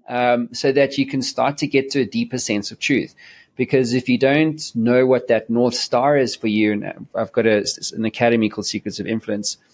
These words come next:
uh, dot com, and I talk about this idea of the North Star. What's your North Star? What are you, where are you going? Um, and then once you figure that out, then you can start to think about things like, you know, thought leadership platforms and how,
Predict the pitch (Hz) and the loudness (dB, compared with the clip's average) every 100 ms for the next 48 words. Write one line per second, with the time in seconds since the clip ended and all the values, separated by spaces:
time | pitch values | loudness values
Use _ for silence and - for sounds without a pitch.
0 | _ - 113 107 110 - 151 131 117 110 | _ -10 -6 -2 -2 2 2 4 2 2
1 | - 123 113 107 101 110 107 127 120 113 | -2 0 0 0 -2 -4 0 2 2 0
2 | 107 120 123 123 - 113 98 - - - | -2 0 0 -2 -4 -2 -2 -4 -8 -4
3 | 139 185 143 117 113 - - - 123 131 | 0 2 2 2 0 -4 -6 -2 -2 0
4 | 147 - 135 160 156 139 123 110 87 50 | -4 0 2 2 2 0 2 2 0 -4
5 | - - - _ _ 123 120 117 123 127 | -14 -20 -20 _ _ -4 -2 -2 -2 0
6 | 131 127 135 170 220 170 - 170 151 120 | 0 2 2 2 -4 -6 -4 0 0 2
7 | 117 160 196 131 - 131 131 127 120 131 | 2 2 2 0 0 -2 0 -2 -6 -6
8 | 123 123 120 - 131 120 - 123 117 113 | -6 -6 -6 0 2 2 0 0 -2 -2
9 | 156 156 127 120 127 117 117 107 - 131 | -4 0 0 0 -2 -2 2 0 0 -4
10 | 107 101 - 123 117 117 120 - 120 - | -2 -2 0 -2 2 2 2 0 -4 0
11 | 120 - 117 117 113 110 107 95 - 110 | -2 -2 -4 2 2 2 -2 -6 -8 -4